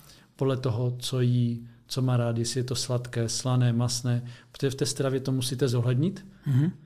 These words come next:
Speaker 1: A potom k aktivitě jeho. To znamená, jestli pracuje od rána do večera, jestli má čas na pohyb ráno, v poledne, večer, jestli má čas dvě hodiny, půl hodiny. Takže to všechno se sestavuje a opravdu dosáhnete těch cílů, dosáhnete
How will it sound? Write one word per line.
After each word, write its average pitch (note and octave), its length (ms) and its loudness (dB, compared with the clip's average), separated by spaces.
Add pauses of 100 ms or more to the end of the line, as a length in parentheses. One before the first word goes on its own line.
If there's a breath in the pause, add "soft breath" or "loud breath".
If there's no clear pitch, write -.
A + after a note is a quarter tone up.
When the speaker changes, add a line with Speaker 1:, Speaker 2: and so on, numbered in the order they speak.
(400 loud breath)
Speaker 1:
A B2 380 4
potom C3 440 -2
k - 120 -14 (140)
aktivitě A#2+ 480 -2
jeho. A2 300 -2 (160)
To B2 120 -4
znamená, B2+ 340 2
jestli B2+ 200 0
pracuje B2+ 420 -2
od C3+ 120 -2
rána B2 160 2
do A#2+ 100 2
večera, A#2 420 -2
jestli A#2 260 -2
má C3 180 0
čas B2+ 280 -4
na B2+ 180 2
pohyb B2 500 2
ráno, A#2+ 440 2
v A#2+ 120 -8
poledne, A#2+ 440 0
večer, A#2+ 400 -2 (320 loud breath)
jestli B2 220 -2
má C3+ 140 0
čas B2+ 340 -2
dvě A#2+ 220 0
hodiny, B2 320 4
půl B2+ 220 0
hodiny. A#2+ 360 2 (380 loud breath)
Takže C3+ 200 -4
to C3+ 120 0
všechno E3 300 0
se E3 120 0
sestavuje D#3 600 2 (480 loud breath)
a C3 80 0
opravdu D3+ 360 2
dosáhnete C#3+ 540 0
těch C3 280 0
cílů, C#3 300 -2
dosáhnete C3 840 -2